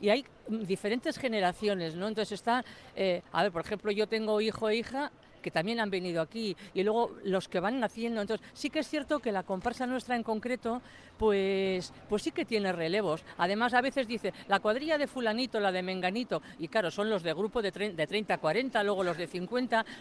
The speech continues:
las viejas glorias que estamos aquí, incluso niños. Quiere decir que sí que es una comparsa que tiene bastante relevo, y además lo bonito es que,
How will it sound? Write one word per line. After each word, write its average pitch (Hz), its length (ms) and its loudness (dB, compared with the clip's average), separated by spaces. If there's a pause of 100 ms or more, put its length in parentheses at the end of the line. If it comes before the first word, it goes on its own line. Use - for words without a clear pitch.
las 180 240 2
viejas 196 340 0
glorias 202 320 4
que 208 80 -2
estamos 190 380 0
aquí, 262 280 0 (200)
incluso 240 360 0
niños. 262 300 0
Quiere 269 160 -2
decir 285 140 -2
que 226 140 -2
sí - 180 -4
que 277 80 -2
es 262 100 0
una 254 200 0
comparsa 233 500 0
que 220 100 -2
tiene 254 260 0
bastante 202 560 0 (220)
relevo, 240 580 2 (220)
y 214 40 2
además 208 340 2
lo 247 100 8
bonito 233 380 4
es 262 120 2
que, 277 200 0